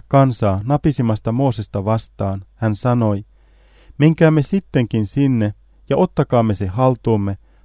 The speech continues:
sillä varmasti me sen voitamme." Tällöin valtaosa vakoojista muutti piiloviestinsä näkyväksi. He sanoivat: "Emme me kykene käymään sen kansan kimppuun,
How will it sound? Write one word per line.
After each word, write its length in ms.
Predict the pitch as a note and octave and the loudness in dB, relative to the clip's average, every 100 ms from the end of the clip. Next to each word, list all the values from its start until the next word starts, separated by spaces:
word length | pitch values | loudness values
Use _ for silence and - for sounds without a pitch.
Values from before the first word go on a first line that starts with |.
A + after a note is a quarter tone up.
| - | -2
sillä 200 | C3+ C3 | 0 4
varmasti 600 | F3 E3+ C3 A2+ - A2 | 4 4 2 0 -4 -4
me 120 | A#2 | -2
sen 240 | G#2 G#2 G2 | -2 -2 0
voitamme." 560 | A2 G#2 F#2+ F#2+ F#2 A#2 _ _ _ _ _ _ _ _ _ _ _ _ _ | 0 0 0 -6 -8 -12 _ _ _ _ _ _ _ _ _ _ _ _ _
Tällöin 300 | - F#3 F3 | 2 4 4
valtaosa 600 | D#3+ F#3+ F3+ B2+ B2 B2+ | 4 2 2 0 2 0
vakoojista 680 | B2 D#3 C#3 A#2 G#2+ - A2 G2+ - | 2 0 2 2 2 -2 -6 -6 -4
muutti 420 | D3+ F#3 - B2+ | 0 0 0 -4
piiloviestinsä 880 | - D3+ C#3+ A#2+ G#2+ G#2 G#2+ G2 G2 | 0 0 2 2 2 0 -2 -4 -2
näkyväksi. 800 | A2 B2 A#2 G2 F#2+ - - G2+ _ _ _ C3 | -2 -2 -2 -2 -4 -8 -12 -14 _ _ _ -2
He 60 | |
sanoivat: 580 | B2+ D#3 D3+ C3 G#2+ G#2 - _ _ _ _ - | 0 2 4 4 2 -2 -6 _ _ _ _ 2
"Emme 320 | F#3+ F3 C#3 | 4 4 4
me 160 | B2 | 2
kykene 460 | - C#3+ - A#2+ G2+ - | 0 -2 0 2 0 -2
käymään 560 | C3+ C#3+ C3+ A2+ G2+ G2 | 2 2 4 2 0 -2
sen 240 | - A2 G#2 | -4 -4 0
kansan 440 | C3+ C3+ A2+ F2+ | 0 0 -2 -6
kimppuun, 560 | - C3 B2 _ G2+ F#2+ | -2 -2 -2 _ -8 -8